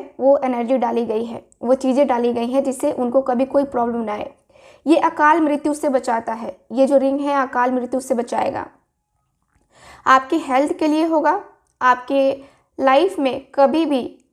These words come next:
आपके जो विरोधी होते हैं वो आपके खिलाफ उठ के खड़े नहीं होंगे, ठीक है, इस रिंग की मदद से। इसमें कुछ ऐसा किया गया है।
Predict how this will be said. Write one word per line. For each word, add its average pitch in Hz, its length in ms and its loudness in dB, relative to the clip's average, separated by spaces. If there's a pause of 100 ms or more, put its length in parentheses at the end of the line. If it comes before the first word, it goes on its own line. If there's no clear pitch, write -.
आपके 262 280 2
जो 285 140 0
विरोधी 277 460 4
होते 262 280 0
हैं 240 200 -6
वो 269 140 -2
आपके 269 260 0
खिलाफ 254 400 -4 (420)
उठ 285 140 -4
के 339 140 0
खड़े 262 280 2
नहीं 240 200 -2
होंगे, 220 260 -8 (400)
ठीक 269 200 -4
है, - 240 0 (240)
इस 302 180 0
रिंग 254 220 2
की 262 120 -2
मदद 233 280 -2
से। - 180 -12 (260)
इसमें 254 220 -4
कुछ 294 200 -6
ऐसा 233 320 0
किया 240 280 -2
गया - 160 -4
है। - 180 -14